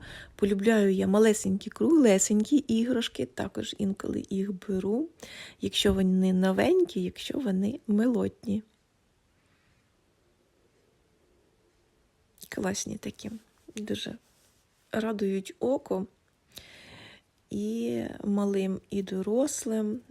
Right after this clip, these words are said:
Е, чудова історія сталася з каблучкою. Я таку вже продавала. Інша дівчина написала, що хотіла б таку саму, але не встигла.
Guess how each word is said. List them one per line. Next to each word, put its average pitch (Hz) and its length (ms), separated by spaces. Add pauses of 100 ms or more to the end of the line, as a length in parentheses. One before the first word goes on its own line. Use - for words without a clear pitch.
(100)
Е, 196 440
чудова 208 600
історія 196 480
сталася 196 500
з - 80
каблучкою. 196 760
Я 196 180
таку 202 320
вже 196 340
продавала. 196 960 (460)
Інша 208 260
дівчина 190 440
написала, 196 580
що 196 220
хотіла 196 480
б - 100
таку - 280
саму, 262 400
але 202 240
не 185 120
встигла. 262 680